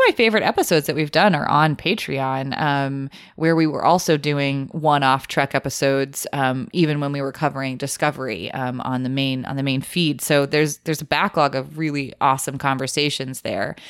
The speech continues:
And, uh, and as Glenn said, voting for this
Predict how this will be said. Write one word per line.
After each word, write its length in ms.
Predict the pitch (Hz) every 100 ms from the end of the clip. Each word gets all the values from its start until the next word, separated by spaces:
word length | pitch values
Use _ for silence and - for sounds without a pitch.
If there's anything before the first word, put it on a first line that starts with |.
| - -
And, 400 | 170 170 165 165
uh, 360 | 175 165 170 170 - - _ -
and 100 | 202
as 220 | 240 226
Glenn 240 | 240 226
said, 400 | 226 165 180 123 - _ -
voting 640 | 175 160 196 190 190 185
for 320 | - 175 170
this 680 | 160 240 214 202 - -